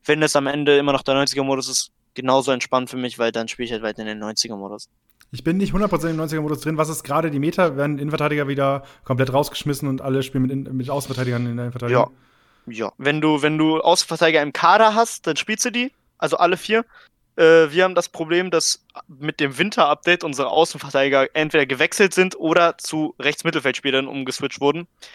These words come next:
Speaker 1: Jetzt muss ich mit zwei Sechsern in der Innenverteidigung spielen. Das ist ein bisschen, mm, unlucky, aber die haben auch, ich glaub, einundachtzig Pace,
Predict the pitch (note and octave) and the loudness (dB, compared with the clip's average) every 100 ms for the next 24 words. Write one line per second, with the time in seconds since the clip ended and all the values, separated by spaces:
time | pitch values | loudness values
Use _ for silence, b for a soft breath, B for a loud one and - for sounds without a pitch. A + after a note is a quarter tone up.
0 | B B C#3 C#3 C#3+ C#3 - G3+ E3+ D#3+ | B B 0 0 -2 0 2 2 0 -2
1 | - D3 B2+ D3+ D3 B2+ A#2 A#2 - C#3+ | 2 2 2 0 0 0 -2 -4 -4 -10
2 | C3+ A#2 A2 G#2+ G2 - G2+ A#2 - D3 | -8 -4 -4 -6 -10 -8 -8 -8 -10 -10
3 | D3+ D3+ D#3+ D3 D3+ F#3 G#3+ D#4+ D4+ F3+ | -10 -10 -8 -8 -10 -12 -12 -14 -14 -14
4 | E3 A3+ - F#3 E3+ - F#3 E3 D#3+ D#3+ | -16 -12 -8 -4 -4 -2 0 2 4 2
5 | D#3 D#3+ D#3 - D3 - D#3 E3 C#3 - | 4 2 2 -2 -2 0 -2 0 -2 -2
6 | E3 E3+ F#3+ - | -2 2 2 0